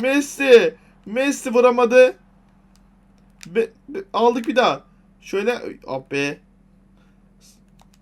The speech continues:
Sağında az kalsın şey, havada pas atmaya çalıştım da plase vuracaktı, vurmadı. Şöyle attık Salah. Salah kaçtı araya. Kaçtı araya. Muhammed Salah.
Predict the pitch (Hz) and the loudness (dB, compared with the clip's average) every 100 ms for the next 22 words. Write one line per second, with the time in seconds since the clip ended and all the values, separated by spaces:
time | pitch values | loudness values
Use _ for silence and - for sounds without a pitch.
0 | _ _ _ _ _ 160 156 196 208 196 | _ _ _ _ _ -4 -4 -4 -8 -10
1 | 214 202 190 180 156 151 175 170 170 - | -12 -12 -8 -6 -4 -4 -4 -6 -12 -12
2 | 190 170 - 226 170 143 147 147 131 117 | -12 -12 -12 -10 -10 -8 -6 -6 -6 -8
3 | 113 190 143 123 104 95 _ _ - 170 | -10 -10 -8 -8 -10 -16 _ _ -10 -8
4 | - 190 196 220 - 233 220 190 131 113 | -6 -8 -8 -12 -8 -6 -2 0 0 -4
5 | _ _ _ - 240 247 - 233 233 233 | _ _ _ -10 -6 -4 -2 -2 0 -2
6 | 220 190 180 - _ - 226 226 254 240 | 0 0 -2 -10 _ -6 -6 -2 -2 0
7 | 196 151 - - 262 262 254 269 254 240 | 0 -4 -12 -8 -4 0 0 0 0 0
8 | 147 | -2